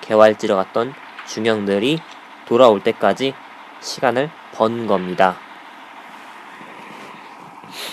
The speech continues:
스탈린이었다면은, 나였으면은 우리 이우가, 내가 스탈린이었다면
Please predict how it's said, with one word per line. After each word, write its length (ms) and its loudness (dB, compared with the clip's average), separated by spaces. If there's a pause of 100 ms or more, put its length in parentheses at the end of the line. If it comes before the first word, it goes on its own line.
(1800)
스탈린이었다면은, 1400 -2 (1040)
나였으면은 1000 4 (240)
우리 180 -2
이우가, 560 0 (1120)
내가 260 4
스탈린이었다면 840 0